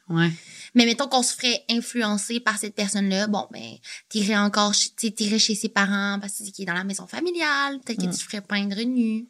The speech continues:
Speaker 2: <laughs> Ça
Speaker 1: Peut-être
Speaker 2: serait
Speaker 1: que
Speaker 2: ça,
Speaker 1: j'aurais
Speaker 2: ta
Speaker 1: une vie plus, euh,
Speaker 2: Ouais.
Speaker 1: genre, stable et, euh,
Speaker 2: Peut-être que, tu, genre, t'aurais pas de business, tu serais à l'université, genre, si
Speaker 1: Ouais.
Speaker 2: cette personne-là est à l'école.
Speaker 1: C'est vrai.
Speaker 2: Ça serait plus ça.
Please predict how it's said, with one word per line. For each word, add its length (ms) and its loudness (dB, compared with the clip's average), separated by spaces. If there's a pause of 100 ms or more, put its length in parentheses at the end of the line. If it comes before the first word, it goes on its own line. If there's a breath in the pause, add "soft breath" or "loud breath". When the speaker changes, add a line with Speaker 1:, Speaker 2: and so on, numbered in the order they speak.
Speaker 2:
<laughs> 80 -18
Ça 60 -10
Speaker 1:
Peut-être 140 2
Speaker 2:
serait 200 8
Speaker 1:
que 60 4
Speaker 2:
ça, 80 12
Speaker 1:
j'aurais 140 10 (120)
Speaker 2:
ta 40 6
Speaker 1:
une 100 6
vie 180 0
plus, 400 0
euh, 360 6 (520)
Speaker 2:
Ouais. 120 -10
Speaker 1:
genre, 440 0
stable 440 -4 (100)
et, 100 -2
euh, 100 4
Speaker 2:
Peut-être 240 2
que, 280 6
tu, 340 -4
genre, 200 2
t'aurais 220 2
pas 180 -2
de 240 2
business, 460 2
tu 60 -6
serais 160 -2
à 20 2
l'université, 720 2
genre, 300 -10 (140)
si 100 0
Speaker 1:
Ouais. 100 6
Speaker 2:
cette 80 4
personne-là 300 -4
est 120 -8
à 40 -8
l'école. 720 -12 (320 loud breath)
Speaker 1:
C'est 140 -12
vrai. 300 -4
Speaker 2:
Ça 60 -14
serait 200 -8
plus 200 -8
ça. 400 -6